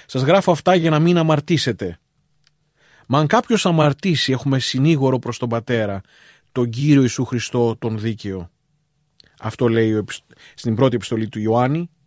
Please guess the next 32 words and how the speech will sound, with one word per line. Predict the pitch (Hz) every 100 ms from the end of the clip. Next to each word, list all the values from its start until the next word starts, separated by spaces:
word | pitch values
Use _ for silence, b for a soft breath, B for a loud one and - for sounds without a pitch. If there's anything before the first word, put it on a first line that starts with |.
| _ _ _
στο | - - 117 110 -
δεύτερο | - 135 - 107
κεφάλαιο | 101 104 113 110 107
και | 104
εδάφιο | 101 98 107
ένα. | 98 92 82 - _ _ _ _ _ _ _ _ B B B B B
Επίσης, | - - 220 - 175
ο | 156
Απόστολος | 135 180 151 131
Παύλος | 156 139 127
εξηγεί | 143 - 131 143
το | 156 127
λόγο | 147 147 104 107 - _ b b b _
που | -
ήταν | 160 156 147 117
ο | 139
ίδιος | 180 131 107 95 - - -
ο | _ 127
πρώτος | - 151 147 135
των | 135
αμαρτωλών | 123 120 120 123 120 87 76 _ _ _ _ _ _ _
και | - 123
βρήκε | 139 147 139
έλεος. | 139 104 87 87 - - _ _ _ _ _ B B B
Ήταν | 180 175 160
κάποτε | 180 170 156 156
ένας | 147 120
βλάστημος, | 131 165 170 196 202 143
ένας | 127 107
διώκτης, | 120 147 156 208 196
ένας | 127 131 131
επιζήμιος | 120 127 117 170 185 185